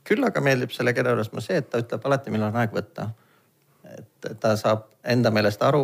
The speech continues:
aga ta saab veel ka aru sellest, et ma olen pahas tujus, ma peaks ennast kontrollima, ja teine on see, et, äh, vesi hakkab otsa saama, et võta peale.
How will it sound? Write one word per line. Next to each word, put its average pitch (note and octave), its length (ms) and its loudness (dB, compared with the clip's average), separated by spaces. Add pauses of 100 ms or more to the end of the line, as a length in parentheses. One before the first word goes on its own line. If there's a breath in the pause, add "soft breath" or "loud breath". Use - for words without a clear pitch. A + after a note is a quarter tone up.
aga A#2+ 160 0
ta B2 80 4
saab - 240 -2
veel A2+ 80 -6
ka A#2+ 140 -2
aru A2+ 100 0
sellest, A2+ 240 -10
et A2+ 160 -18
ma G#2+ 80 -2
olen G#2+ 160 -2 (260)
pahas A2 240 0
tujus, E3+ 300 -4 (640 soft breath)
ma G#2 80 -8
peaks G#2 240 -6
ennast A2 180 -10
kontrollima, D3+ 600 -4
ja - 160 -6
teine A#2 240 0
on A2+ 100 -4
see, A#2 220 -4
et, - 240 -10
äh, G#2+ 160 -2 (500 soft breath)
vesi G#2+ 300 0
hakkab G#2+ 300 -4
otsa G2+ 180 -8
saama, G#2 320 -4
et - 100 -14
võta G#2 220 -4
peale. G#2 300 -4